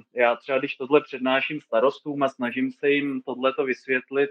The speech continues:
nebo starostům a zaměstnancům, eh, menších úřadů,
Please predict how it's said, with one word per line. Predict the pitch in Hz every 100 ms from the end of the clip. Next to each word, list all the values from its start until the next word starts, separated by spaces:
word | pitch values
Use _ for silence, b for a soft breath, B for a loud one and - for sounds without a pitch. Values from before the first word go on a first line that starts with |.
| -
nebo | 127 123
starostům | - 120 127 - 135 135
a |
zaměstnancům, | 135 123 127 _ 135 131 - 147 139 135 127
eh, | 117 107 104 90
menších | 113 113 117 120 120 151 -
úřadů, | 123 131 127